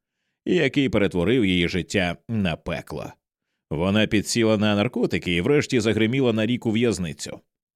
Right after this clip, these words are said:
Дві тисячі восьмого року вона розлучилася і тепер живе в Бронксі на Касл Гілл. Здається, вона готова пригадати старі часи». «Шикарно.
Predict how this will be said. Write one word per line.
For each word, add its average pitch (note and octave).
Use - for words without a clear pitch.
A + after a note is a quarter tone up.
Дві A#2
тисячі F3
восьмого D3
року F3+
вона G#2
розлучилася A#2
і A2
тепер D#3
живе A#2+
в G2
Бронксі A2
на G#2+
Касл G#2
Гілл. E2
Здається, E3+
вона B2
готова B2+
пригадати F#2+
старі E2+
часи». -
«Шикарно. G2+